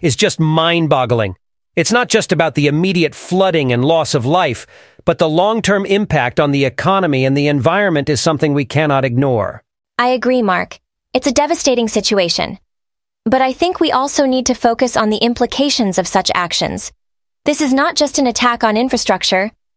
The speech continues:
Speaker 2: it's an environmental warfare strategy. The psychological impact on the people and the irreversible damage done to the natural habitats is incalculable.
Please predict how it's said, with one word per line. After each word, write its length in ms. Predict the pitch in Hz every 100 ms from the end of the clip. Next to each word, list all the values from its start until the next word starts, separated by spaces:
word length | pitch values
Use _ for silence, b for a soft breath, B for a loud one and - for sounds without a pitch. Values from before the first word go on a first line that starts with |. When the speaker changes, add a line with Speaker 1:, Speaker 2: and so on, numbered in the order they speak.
| -
Speaker 2:
it's 160 | 262 -
an 80 | 277
environmental 600 | 269 262 294 285 262 240
warfare 400 | 247 285 254 196
strategy. 680 | - 180 170 165 160 - _ _ _ _ _ -
The 80 | 233
psychological 720 | - 302 311 277 262 269 262
impact 540 | 240 247 254 196 - 208
on 100 | 208
the 80 |
people 420 | 202 254 247 196 185
and 160 | 190
the 180 | 196 247
irreversible 680 | 254 233 214 240 233 214 202
damage 420 | 220 226 202 196
done 220 | 233 233
to 80 | 214
the 100 | 214
natural 380 | 220 233 233 196
habitats 640 | 233 262 - 190 175 -
is 100 | 220
incalculable. 840 | 226 220 233 254 202 175 - 65